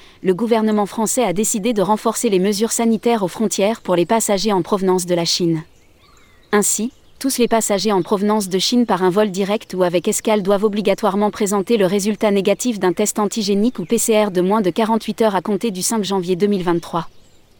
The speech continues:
Le port du masque est obligatoire dans les avions en provenance de Chine depuis le premier janvier deux mille vingt-trois. À l'arrivée sur le territoire français,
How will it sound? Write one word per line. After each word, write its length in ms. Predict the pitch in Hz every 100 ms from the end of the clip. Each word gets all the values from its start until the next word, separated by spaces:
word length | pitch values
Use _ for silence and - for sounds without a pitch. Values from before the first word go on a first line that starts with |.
| _ - _ -
Le 160 | 214 208
port 220 | 285 269
du 100 | 196
masque 300 | 202 233 -
est 160 | 180
obligatoire 640 | 269 254 202 202 233 226 208
dans 100 | 180
les 180 | 180 196
avions 280 | 190 233
en 80 | 214
provenance 480 | 160 202 202 208 185
de 100 | 185
Chine 280 | - 240 226
depuis 260 | 190 -
le 80 | 180
premier 320 | - 233 220
janvier 320 | 185 208 180 185
deux 100 | 226
mille 160 | 220
vingt-trois. 480 | 180 175 - 175 - - - - - - - - _ -
À 140 | 190
l'arrivée 380 | 208 226 214 285
sur 140 | -
le 120 | 180 185
territoire 440 | 214 208 226 214
français, 440 | - 190 - 180